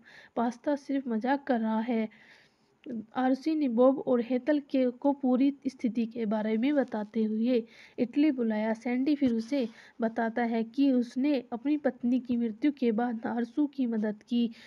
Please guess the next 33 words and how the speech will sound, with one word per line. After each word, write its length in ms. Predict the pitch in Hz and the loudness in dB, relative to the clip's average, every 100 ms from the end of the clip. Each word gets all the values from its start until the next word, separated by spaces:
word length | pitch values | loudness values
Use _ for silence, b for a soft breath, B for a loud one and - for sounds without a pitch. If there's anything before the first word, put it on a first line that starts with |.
| B - | B 0
दोनों 280 | 247 262 302 | 2 2 0
ने 120 | 277 | 0
इस 340 | 240 277 285 - | 0 0 -2 -4
स्थिति 400 | 269 - 220 262 | -8 -6 -4 -4
की 200 | 262 285 | 0 -2
गलत 380 | 262 247 247 - | 0 0 -2 -4
व्याख्या 400 | 240 233 233 294 | -4 -4 0 -2
की। 340 | 277 233 220 220 B B - | 0 0 -2 -4 B B 0
आरुषि 300 | 247 247 320 | 2 2 0
ने 200 | 277 254 | 0 2
मृत 260 | 240 277 - | 2 0 0
पत्नी 300 | 262 262 240 | -2 0 -2
के 180 | 226 214 | -2 -2
बारे 320 | 220 220 233 | -2 0 0
में 160 | 269 277 | 2 2
सैंडी 400 | 277 247 262 285 | 0 0 0 2
से 160 | 277 | 2
झूठ 280 | 208 247 233 | 2 -2 -4
बोला 280 | 214 220 214 | -4 -2 -2
था। 320 | 214 - 226 | -6 -6 -2
बाद 340 | 202 247 247 | 0 0 0
में, 260 | 269 269 294 b b b b b _ - | 0 0 0 b b b b b _ -2
बाद 280 | 240 262 285 | 4 4 4
में 160 | 285 254 | 0 2
वह 160 | 247 | 0
देविका 500 | 220 240 240 254 294 | 0 0 0 0 -2
से 200 | 262 - | -2 -2
मिलता 380 | 220 226 226 269 | -2 -2 -2 -2
और 180 | 240 240 | 0 -2
तलाक 440 | 247 233 269 277 | -2 0 0 0
के 140 | 254 233 | -2 -2
कागजात 760 | 226 _ 220 240 233 254 277 - - 233 | -4 _ -6 -2 0 2 0 -2 -10 -6
मंगाता, 640 | 226 226 226 240 226 | -2 -2 -2 -2 -2